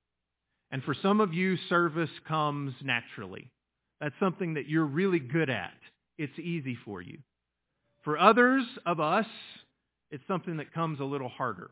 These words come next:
We have to work a little more in, in doing that. But all of us, whatever our natural inclinations are, are called to be servants.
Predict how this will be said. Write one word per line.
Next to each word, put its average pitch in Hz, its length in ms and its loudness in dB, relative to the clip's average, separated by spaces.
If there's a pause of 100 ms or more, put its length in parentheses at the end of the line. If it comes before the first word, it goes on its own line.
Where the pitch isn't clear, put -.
(140)
We 131 120 -6
have 156 160 -8
to 127 80 -4
work 143 320 2
a 139 60 -4
little 127 220 -2
more 110 560 -4
in, 98 400 -12
in 110 220 -10
doing 104 380 -8
that. - 200 -12 (800)
But 151 140 4
all 247 320 12
of 147 100 4
us, 87 220 -8 (840)
whatever 175 380 2
our 185 140 6
natural 175 440 0
inclinations 147 680 -6
are, 120 220 -2
are 113 180 -8 (160)
called 156 460 -4
to 127 80 -6
be 113 480 -6 (160)
servants. 90 340 -10